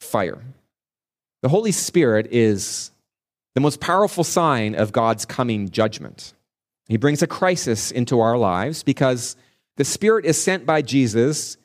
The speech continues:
to convict us of sin, to realize that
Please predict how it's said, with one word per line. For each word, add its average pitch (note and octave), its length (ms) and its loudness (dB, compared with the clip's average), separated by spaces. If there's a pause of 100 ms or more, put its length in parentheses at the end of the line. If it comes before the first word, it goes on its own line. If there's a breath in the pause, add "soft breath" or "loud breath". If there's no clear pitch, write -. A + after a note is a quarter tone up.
(160)
to F#3+ 160 2
convict G3 500 0
us E3 380 0
of B2 180 -2
sin, E2+ 400 -2 (680)
to - 120 -2
realize D#3 480 4
that C3 360 0